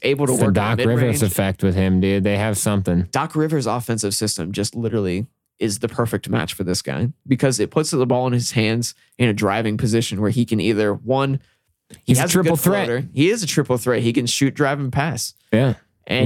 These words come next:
Speaker 2: He's a
Speaker 1: he's
Speaker 2: triple
Speaker 1: just,
Speaker 2: threat.
Speaker 1: he's just only getting better at it.
Speaker 2: Yep.
Speaker 1: And a lot of people were hating on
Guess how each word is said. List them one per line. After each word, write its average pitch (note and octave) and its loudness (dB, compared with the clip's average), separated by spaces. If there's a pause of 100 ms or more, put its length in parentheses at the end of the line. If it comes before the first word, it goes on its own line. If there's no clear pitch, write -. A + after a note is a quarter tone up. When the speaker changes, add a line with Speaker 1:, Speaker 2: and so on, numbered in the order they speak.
Speaker 2:
He's - 4
a B2+ 4
Speaker 1:
he's D3+ 4
Speaker 2:
triple A#2+ 2
Speaker 1:
just, A2+ 0
Speaker 2:
threat. B2+ 2
Speaker 1:
he's C#3+ 0
just D#3 -2
only D3 0
getting B2 0
better A2 -2
at C2+ -4
it. D#2 -8 (140)
Speaker 2:
Yep. F#2 0 (140)
Speaker 1:
And B2+ 0
a B2+ 0
lot C#3 2
of D3+ -2
people C3+ 2
were A#2 2
hating A#2 0
on G2+ -2